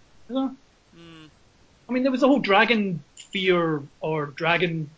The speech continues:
Speaker 1: thing that basically said you had to choose things for claim, uh, if there was a dragon involved or whatever. But the thingy, the, the, the prize Danny used to kind of have a, "Right, okay,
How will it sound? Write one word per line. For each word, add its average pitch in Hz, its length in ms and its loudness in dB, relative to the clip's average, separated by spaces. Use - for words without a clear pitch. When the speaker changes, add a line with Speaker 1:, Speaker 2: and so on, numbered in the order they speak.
Speaker 1:
thing 151 220 -6
that 147 180 -8
basically 151 280 -6
said 139 240 -10
you 135 100 -12
had 131 220 -10
to 151 100 -10
choose 139 380 -12
things 139 260 -14
for 131 160 -16
claim, 139 540 -10
uh, 139 380 -6
if - 120 -20
there 151 100 -6
was 139 100 -6
a 131 60 -10
dragon 147 320 -4
involved 139 380 -6
or 147 80 -2
whatever. 147 180 -4
But 160 180 -4
the 214 120 6
thingy, 214 460 4
the, 196 240 0
the, 185 260 4
the 175 120 -4
prize 208 420 6
Danny 180 360 2
used 147 280 -4
to 151 80 -6
kind 147 160 -2
of 135 120 -6
have 143 200 -4
a, 139 100 0
"Right, 220 360 6
okay, 180 420 6